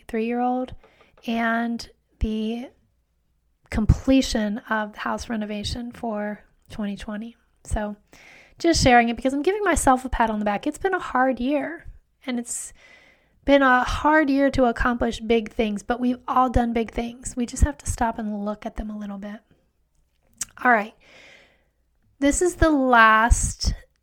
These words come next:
journal prompt. And to me, this is maybe one of the most important, because what we take away from twenty twenty and what we move into twenty twenty-one with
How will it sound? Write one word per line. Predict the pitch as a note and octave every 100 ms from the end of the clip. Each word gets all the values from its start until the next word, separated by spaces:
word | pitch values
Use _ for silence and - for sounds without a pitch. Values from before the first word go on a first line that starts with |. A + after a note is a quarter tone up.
| _ _ _
journal | - A3 G#3
prompt. | - G#3+ B3 D#4 - - - - - - _ _
And | A3+ A#3+ A#3+ B3 B3 - - -
to | - C4+
me, | C#4 D#4+ E4 B3 A3+ - - _ _ _ _ _ _ _ _
this | D#4 D4+
is | - -
maybe | A#3 B3+ C#4+ E4 C4+ A#3
one | A3 A#3 B3+
of | B3
the | A3+
most | A3+ G#3+ -
important, | G3+ G3+ G#3+ A#3 C#4 - - - _ _ _ _ _ _ _ _ _ -
because | A#3+ C#4+ B3
what | B3+ D#4+ E4
we | F#4+
take | F#4 - C4 C4
away | B3 A3 G#3+ G3+ G#3+ A#3+
from | B3+ - G#3+ G#3+
twenty | - A3 A3
twenty | - A3 G#3 A3+ C#4 -
and | A3+
what | C4
we | D4+
move | D4 A#3+ -
into | A#3+ A#3+ A#3+ - A3+
twenty | - A3 A3
twenty-one | G#3+ - G#3+ G#3 G3+ G3
with | G3+ A3 C#4+ - -